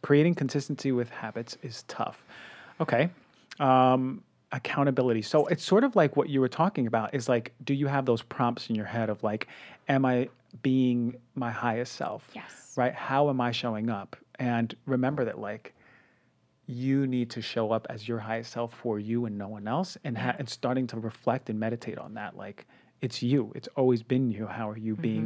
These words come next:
Speaker 2: Mm-hmm.
Speaker 1: how are you being for you? And I
Speaker 2: Yeah.
Speaker 1: think that that starts creating accountability.
Speaker 2: I agree.
Speaker 1: Right?
Speaker 2: I think, I think something great before you choose to commit to something also is sit down with yourself and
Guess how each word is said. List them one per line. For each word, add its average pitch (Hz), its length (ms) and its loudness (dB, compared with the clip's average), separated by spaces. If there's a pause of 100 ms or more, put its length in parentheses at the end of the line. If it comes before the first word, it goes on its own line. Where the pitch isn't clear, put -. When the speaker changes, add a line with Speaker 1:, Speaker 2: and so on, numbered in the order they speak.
(160)
Speaker 2:
Mm-hmm. - 80 -20
Speaker 1:
how 131 160 -2
are 131 60 2
you 127 100 0
being 123 220 -2
for 117 300 -10
you? 104 300 -8 (460)
And 170 180 0
I 143 40 6
Speaker 2:
Yeah. 139 40 6
Speaker 1:
think 175 180 4
that 131 120 2
that 131 160 4
starts 131 240 0
creating 117 540 0 (180)
accountability. 110 760 -4 (600)
Speaker 2:
I 175 100 -4
agree. 160 500 -4 (140)
Speaker 1:
Right? 123 280 2 (600)
Speaker 2:
I 202 120 8
think, 214 420 2 (100)
I 190 80 6
think 202 320 0
something 185 640 2
great 156 440 -2
before 170 340 2
you 185 120 0
choose - 400 -4
to - 80 -4
commit 156 340 -4
to 160 100 -8
something 156 480 -4 (100)
also 196 640 2 (640)
is 160 580 2 (340)
sit 233 300 0
down 170 240 6
with 180 160 0
yourself 190 540 2
and 180 160 -2